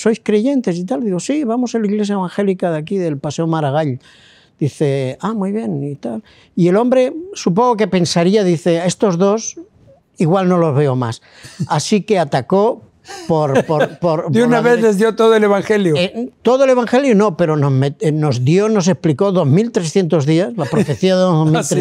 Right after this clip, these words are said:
Speaker 1: trescientos días. Es una manera muy curiosa y nada aconsejable para un
Speaker 2: <laughs>
Speaker 1: neófito.
Speaker 2: Claro.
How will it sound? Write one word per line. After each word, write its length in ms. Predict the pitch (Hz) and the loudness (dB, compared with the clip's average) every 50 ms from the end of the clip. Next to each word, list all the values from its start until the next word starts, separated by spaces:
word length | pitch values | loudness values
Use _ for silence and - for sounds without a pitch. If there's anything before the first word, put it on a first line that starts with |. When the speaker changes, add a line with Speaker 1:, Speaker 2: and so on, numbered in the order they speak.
| 202 240 | 0 0
Speaker 1:
trescientos 280 | - 330 330 135 117 | 0 0 0 -2 -4
días. 120 | 117 117 - _ - - - - - - - _ - | -6 -8 -12 _ -20 -20 -20 -20 -20 -20 -20 _ -6
Es 80 | - 208 | -2 0
una 200 | 214 233 254 240 | 2 2 2 2
manera 340 | 226 208 196 190 202 208 202 | 2 2 2 2 2 4 4
muy 280 | 190 175 175 196 214 190 | 4 4 4 4 2 0
curiosa 500 | - - - 151 170 196 190 - - 156 | 0 0 2 2 2 0 0 0 -2 -2
y 60 | 139 | 0
nada 200 | 147 160 160 160 | 0 0 0 -2
aconsejable 680 | 151 - 165 143 - 160 - - 151 147 143 160 175 | -2 -2 -2 -2 -2 -2 -2 0 0 0 2 2 0
para 280 | 151 - 151 135 131 131 | 0 0 -2 0 0 0
un 460 | 135 - 165 143 143 139 135 127 135 - | 0 0 -2 -2 -2 -6 -6 -6 -8 -4
Speaker 2:
<laughs> 40 | |
Speaker 1:
neófito. 840 | 175 143 139 143 151 175 175 - - 160 147 123 117 156 131 127 - - | -2 0 0 0 0 0 -2 -2 0 0 0 0 0 -2 -4 -4 -6 -4
Speaker 2:
Claro. 360 | - 165 165 160 151 131 127 | -2 0 0 0 -2 -4 -8